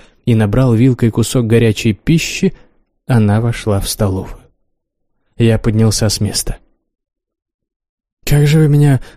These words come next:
приводите в столовую, в которой ест мой человек?" — набросилась она на номерного, вся пылая гневом, и, резко повернувшись, вышла из зала.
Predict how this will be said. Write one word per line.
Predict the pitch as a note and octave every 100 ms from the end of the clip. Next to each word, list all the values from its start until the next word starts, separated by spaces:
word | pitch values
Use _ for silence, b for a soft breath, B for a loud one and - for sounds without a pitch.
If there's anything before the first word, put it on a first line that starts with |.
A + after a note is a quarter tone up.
| -
приводите | C#3+ C#3 B2 A#2 B2
в | A2
столовую, | - C3 A2+ G#2+ B2+ E3 F#3 B -
в |
которой | - - C#3+ A#2
ест | A#2+ D3 C#3+
мой | D3+
человек?" — | D#3 - F3 F#3 C#3 G2+ - b b _
набросилась | A#2 G#2 G#2+ - A2 G2+
она | G#2 A#2
на | A2
номерного, | G#2+ G#2 G#2+ A2 C3+ G#2+ B
вся | - B2+
пылая | C3 A2 G2+
гневом, | G2+ A2 B2+ A2
и, | - A#2
резко | A2 A2 -
повернувшись, | A2+ G#2+ A2+ - A#2+
вышла | A2+ G#2+ A#2
из | G#2+ G2+
зала. | G2 F#2+ A#2+